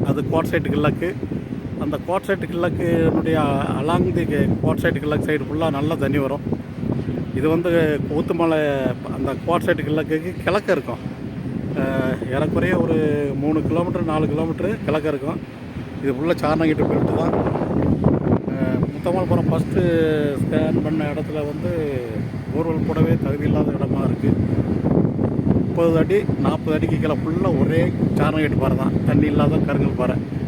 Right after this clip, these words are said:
அதுல வந்து அவங்க already டிசம்பர் மாசம் போர் போட்டிருக்காங்க. அதுல வந்து இருபது, இருபத்தி நாலு அடியில லேசா தண்ணி வந்துச்சாம். இப்போ அது ட்ரை ஆயிருக்கு. அது ஒரு இடத்துல ஒ-, மேலே தண்ணி வருது அப்படின்னாலேயே கோடையில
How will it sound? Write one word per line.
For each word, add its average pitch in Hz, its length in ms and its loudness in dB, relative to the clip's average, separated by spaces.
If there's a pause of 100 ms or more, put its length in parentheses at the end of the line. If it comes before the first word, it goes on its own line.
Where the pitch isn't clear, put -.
(840)
அதுல 147 200 0
வந்து 165 200 2
அவங்க 160 220 2
already 156 340 0 (160)
டிசம்பர் - 420 2
மாசம் - 240 -2
போர் 165 220 0
போட்டிருக்காங்க. 156 440 0 (160)
அதுல 147 220 0
வந்து 160 260 0
இருபது, 196 380 4 (100)
இருபத்தி 170 400 2 (180)
நாலு 151 220 4
அடியில 156 260 0 (300)
லேசா 147 340 -2
தண்ணி 139 220 2
வந்துச்சாம். 131 440 0 (760)
இப்போ 135 180 -2
அது 135 160 4
ட்ரை 131 280 2
ஆயிருக்கு. 135 380 2 (1500)
அது 135 200 -2
ஒரு 139 140 2
இடத்துல 160 400 2
ஒ-, 160 340 6
மேலே 160 340 6
தண்ணி 170 280 4
வருது 165 340 6 (120)
அப்படின்னாலேயே 151 600 4 (240)
கோடையில 165 380 4